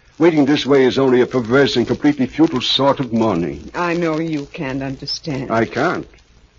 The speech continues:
Speaker 1: But I do know that this morbid watch will only deepen your grief, prevent you from making any kind of adjustment to his death.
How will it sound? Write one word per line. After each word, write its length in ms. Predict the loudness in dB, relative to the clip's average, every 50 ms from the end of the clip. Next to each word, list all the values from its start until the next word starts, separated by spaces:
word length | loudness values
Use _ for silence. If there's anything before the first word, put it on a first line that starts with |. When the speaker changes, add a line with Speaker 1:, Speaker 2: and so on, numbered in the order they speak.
| _ _ -2
Speaker 1:
But 140 | 2 4
I 100 | 4 4 6
do 160 | 6 6 6
know 160 | 6 4 4 4
that 180 | 2 0 0
this 180 | 0 -2 0 0
morbid 340 | 2 2 2 0 -2 -2 0
watch 240 | 0 0 0 0
will 120 | 0 0 2
only 180 | 2 2 0
deepen 340 | 0 -2 -6 -4 -2 0 2 2
your 120 | 2 0
grief, 340 | 0 -4 -6 -6 -6 -8 -12 -18 _ _ _ _ _ _ _ _ _ _ _ _
prevent 360 | -2 0 2 4 4 4 4 2
you 120 | 0 2
from 160 | 4 4 4
making 280 | 4 4 4 4 4 6
any 160 | 4 2 2
kind 220 | 0 0 2 2
of 80 | 2 2
adjustment 560 | 0 0 0 -2 -2 -2 -4 -2 -2 -2 2
to 120 | 4 4 4
his 140 | 4 2
death. 300 | 0 -4 -4 -4 -6 -8